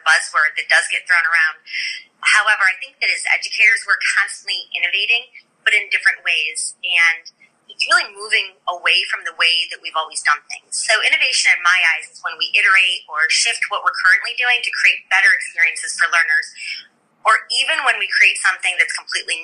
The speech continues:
new or different based on what we observe from our students. We innovate when we create authentic learning experiences or identify ways to infuse passions into learning to really develop that intrinsic motivation.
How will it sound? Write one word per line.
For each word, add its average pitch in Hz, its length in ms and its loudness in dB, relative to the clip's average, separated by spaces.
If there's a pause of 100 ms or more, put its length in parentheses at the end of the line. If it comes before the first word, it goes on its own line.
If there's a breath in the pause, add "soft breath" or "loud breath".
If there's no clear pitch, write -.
new 185 480 0
or 226 240 4
different - 400 -2
based 190 240 0
on 185 160 2
what 175 160 -8
we 180 80 0
observe 165 560 0
from 196 240 4
our 156 80 2
students. - 640 -4 (1040 loud breath)
We 208 200 2
innovate 220 440 0
when 185 240 2
we - 160 -4
create - 400 4
authentic 165 480 0
learning 208 240 4
experiences 180 880 0
or 175 100 2 (220)
identify 196 480 0
ways 180 260 0
to 165 80 0
infuse - 380 -2
passions 180 480 0
into 170 240 -6
learning 165 360 2
to 175 120 -6
really 165 400 -2 (320)
develop 180 320 0
that 151 160 2
intrinsic - 480 -2
motivation. - 560 0